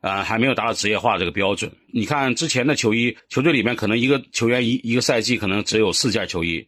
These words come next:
那么两件主场，两件客场，那数量比较少，对吧？他自己可能也会想留，或者他有很多亲戚朋友也会想留，所以呢，你想，你想要到呢就很难了。但是现在来说呢，你可以看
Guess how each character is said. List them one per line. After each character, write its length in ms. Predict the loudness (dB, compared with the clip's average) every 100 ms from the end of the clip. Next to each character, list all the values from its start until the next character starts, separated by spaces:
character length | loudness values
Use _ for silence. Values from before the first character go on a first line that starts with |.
| -8
那 140 | -2
么 100 | 0
两 180 | 0 0
件 280 | 0 0 0
主 160 | -2 -2
场， 160 | -2
两 100 | -2
件 100 | -2
客 160 | 0 -2
场， 160 | -2 -8 _ _ -8
那 100 | -2
数 140 | 2
量 140 | 2
比 60 | 2
较 100 | 0
少， 340 | 0 -2 -2 -10 -2
对 100 | 0
吧？ 100 | 0
他 120 | -2
自 200 | -2 0
己 80 | 0
可 80 | 2
能 100 | 0
也 80 | 2
会 140 | 2
想 180 | 0 0
留， 220 | 2 2
或 100 | 2
者 80 | 0
他 160 | 0
有 80 | -2
很 80 | 0
多 100 | -2
亲 160 | 0 0
戚 60 |
朋 160 | 0 0
友 100 | 0
也 120 | -2
会 120 | -2
想 200 | -2 -2
留， 280 | -2 -2 -4 _ _
所 120 | 0
以 40 | 0
呢， 100 | 2
你 120 | 2
想， 260 | 2 0 0
你 80 |
想 100 | 0
要 160 | 2 2
到 140 | 2 2
呢 80 |
就 80 | 0
很 200 | -4 -4
难 200 | -2 0
了。 220 | -2 -2 -8 _ -4
但 120 | -2
是 40 |
现 240 | 0 2 4
在 160 | 4
来 140 | 4 2
说 160 | 2
呢， 100 | 2
你 140 | 0 0
可 80 | -2
以 60 |
看 280 | 0 -2 -4